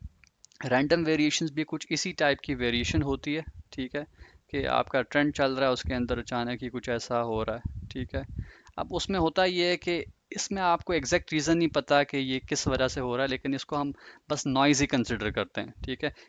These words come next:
कि इसमें कहीं पे डेटा का कहीं छोटा सा उतार या कोई, अ, चढ़ाव आ गया डेटा का, ठीक है। तो ये हमारे पास डिफरेंट, अ, ग्राफ्स के through या नंबर्स या डेटा की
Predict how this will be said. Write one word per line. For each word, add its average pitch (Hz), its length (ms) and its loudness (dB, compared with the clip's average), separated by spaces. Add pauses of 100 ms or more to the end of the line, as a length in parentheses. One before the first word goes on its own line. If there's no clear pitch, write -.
कि 143 80 0
इसमें 147 240 0
कहीं 143 160 2
पे 139 160 -2
डेटा 123 300 2
का 131 100 -2
कहीं 131 240 -2
छोटा 131 340 -4
सा 117 280 2 (680)
उतार 120 400 4
या 117 100 2
कोई, 113 200 -6
अ, 117 420 -8
चढ़ाव 104 440 -2
आ 92 120 2
गया - 140 -10
डेटा 107 280 -6
का, - 200 -12 (100)
ठीक 147 180 -8
है। 185 80 -4 (340)
तो 175 60 -2
ये 180 120 0
हमारे 156 300 4
पास - 500 4
डिफरेंट, 131 760 -2
अ, 110 180 0
ग्राफ्स 110 400 2
के 127 140 -4
through 131 360 -6
या 117 160 -2
नंबर्स 110 520 -4
या 113 120 0
डेटा 104 360 -2
की 117 280 -8